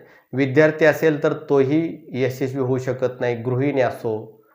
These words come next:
सामान्य व्यक्ती असो, बिझनेसमॅन, कोणतीही व्यक्ती असो,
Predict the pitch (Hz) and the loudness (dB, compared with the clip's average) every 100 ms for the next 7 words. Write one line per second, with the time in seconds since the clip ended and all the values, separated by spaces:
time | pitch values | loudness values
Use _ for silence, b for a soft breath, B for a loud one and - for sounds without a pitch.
0 | b b b b - 147 165 165 151 143 | b b b b 2 4 4 2 2 0
1 | - 127 127 131 120 131 131 143 - 117 | 0 -2 -2 -4 -2 -2 0 -2 -2 -8
2 | 120 - - 202 202 202 247 240 170 - | -8 -12 2 4 4 0 -4 0 -2 0
3 | 117 - 95 - _ | -2 -2 -12 -14 _